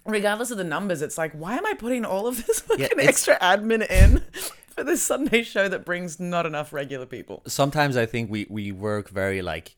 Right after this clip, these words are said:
Speaker 2: counterproductive 'cause
Speaker 1: Yeah.
Speaker 2: we're like, we just wanna do it, look, make it look for pe-, f-, professional, professional.
Speaker 1: Yeah.
Speaker 2: And it's like, nobody gives a shit, you
Speaker 1: No
Speaker 2: know,
Speaker 1: one,
Speaker 2: like,
Speaker 1: no.
Speaker 2: yeah,
Speaker 1: And
Speaker 2: yeah.
Speaker 1: I, I,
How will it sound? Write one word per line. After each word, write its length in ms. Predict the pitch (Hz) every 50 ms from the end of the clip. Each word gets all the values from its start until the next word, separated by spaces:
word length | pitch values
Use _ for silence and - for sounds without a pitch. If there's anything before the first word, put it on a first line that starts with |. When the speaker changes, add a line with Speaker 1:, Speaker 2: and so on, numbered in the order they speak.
| _
Speaker 2:
counterproductive 840 | - 123 117 101 107 98 - 107 92 85 85 87 - - 82 85 -
'cause 100 | - 185
Speaker 1:
Yeah. 100 | 208 123
Speaker 2:
we're 80 | 123
like, 180 | 113 107 107 104
we 80 | 120
just 160 | 110 131 131 107
wanna 140 | 131 123 117
do 200 | 110 127 123 120
it, 120 | 117 - -
look, 260 | 131 110 117 - - -
make 200 | 110 113 107 110
it 60 | 98
look 120 | 110 113 -
for 120 | - 113
pe-, 200 | - - 120 123 - _ - -
f-, 180 | - - - - _ -
professional, 440 | - 98 - 101 95 - - 90 82 - - - -
professional. 640 | - 131 127 - 120 120 - - 139 139 139 143 -
Speaker 1:
Yeah. 260 | - 196 180 170 151 - -
Speaker 2:
And 320 | 117 113 110 110 110 - - - - _ -
it's 140 | 123 123 -
like, 200 | 135 123 113 -
nobody 340 | 131 139 139 156 147 131 110
gives 300 | 98 - 120 123 107 104
a 60 | 104
shit, 240 | - - 90 78 -
you 100 | 170 196
Speaker 1:
No 80 | 208 220
Speaker 2:
know, 40 | 233 233
Speaker 1:
one, 100 | 214 214
Speaker 2:
like, 80 | 202 190
Speaker 1:
no. 80 | 175 180
Speaker 2:
yeah, 320 | 180 180 175 170 170 - - - - - - - 196
Speaker 1:
And 40 | 214
Speaker 2:
yeah. 100 | 240 247 -
Speaker 1:
I, 120 | 247
I, 20 | 254